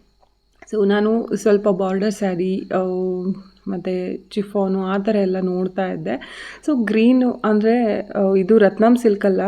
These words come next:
ಮಧು ಸಿಲ್ಕು. ಅಲ್ಲಿ ನೋಡ್ತಾ ಇದ್ದೀರಾ ಅಲ್ವಾ ಬೋರ್ಡು? ರತ್ನಂ ಸಿಲ್ಕಲ್ಲಿ ನನ್ಗೆ ಸ್ವಲ್ಪನೂ ಇಷ್ಟ ಆಗ್ಲಿಲ್ಲ ಯಾವ್ದೂನು.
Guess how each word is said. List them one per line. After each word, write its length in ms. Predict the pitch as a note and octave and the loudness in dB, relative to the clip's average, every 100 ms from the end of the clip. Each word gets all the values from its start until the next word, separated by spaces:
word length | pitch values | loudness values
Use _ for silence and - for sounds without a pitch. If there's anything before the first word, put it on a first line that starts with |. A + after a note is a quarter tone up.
| B3+ | 0
ಮಧು 320 | D4 G3 G#3 | 2 2 0
ಸಿಲ್ಕು. 320 | A3 G3 - | 0 -2 0
ಅಲ್ಲಿ 180 | G#3 G3 | 0 2
ನೋಡ್ತಾ 300 | F#3+ G3 G#3+ | 0 0 0
ಇದ್ದೀರಾ 280 | G3+ G3 F#3+ | 0 0 -2
ಅಲ್ವಾ 180 | F#3 F#3 | -2 -2
ಬೋರ್ಡು? 440 | F#3 F#3+ G3 A#3+ | -2 0 2 2
ರತ್ನಂ 320 | G#3+ G3+ A3+ | 0 0 0
ಸಿಲ್ಕಲ್ಲಿ 380 | A3+ G#3 A3 A3 | 2 0 0 0
ನನ್ಗೆ 280 | A3 G3 G3 | 0 -2 -2
ಸ್ವಲ್ಪನೂ 440 | G#3 G3+ A3 A#3 | 0 0 2 2
ಇಷ್ಟ 240 | A3 - G3+ | 0 -2 -4
ಆಗ್ಲಿಲ್ಲ 340 | F#3 F#3+ F#3+ | -2 -2 0
ಯಾವ್ದೂನು. 560 | F#3+ G3+ F#3 G3 G3 | 0 -2 -2 0 -2